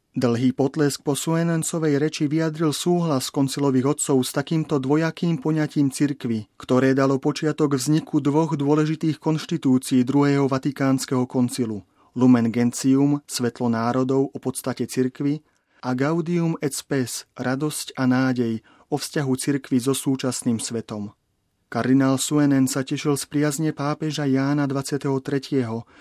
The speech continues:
ktorý si prezrel jeho príspevok ešte pred jeho prečítaním na koncilovom zasadnutí a niektoré veci sám doplnil. Na druhý deň, piateho decembra tisíc deväťsto šesťdesiat dva, Suenencov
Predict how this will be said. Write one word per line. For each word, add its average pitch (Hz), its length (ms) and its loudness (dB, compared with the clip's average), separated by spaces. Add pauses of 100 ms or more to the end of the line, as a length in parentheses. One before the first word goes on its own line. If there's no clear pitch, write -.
(120)
ktorý 151 320 0
si 165 240 -4
prezrel 147 480 0
jeho 127 240 0
príspevok 139 720 -2
ešte 143 320 -4
pred 131 160 -2
jeho 131 160 2
prečítaním 131 720 -2
na 120 160 0
koncilovom 135 640 2
zasadnutí 131 720 -2 (480)
a 131 80 -2
niektoré 151 480 2
veci 151 240 -2
sám 135 320 2
doplnil. 113 640 -4 (400)
Na 117 160 2
druhý 127 400 2
deň, 131 240 4
piateho 131 400 0
decembra 139 480 0
tisíc 151 400 -4
deväťsto 151 400 -2
šesťdesiat 139 560 -2
dva, 131 240 0
Suenencov 135 720 2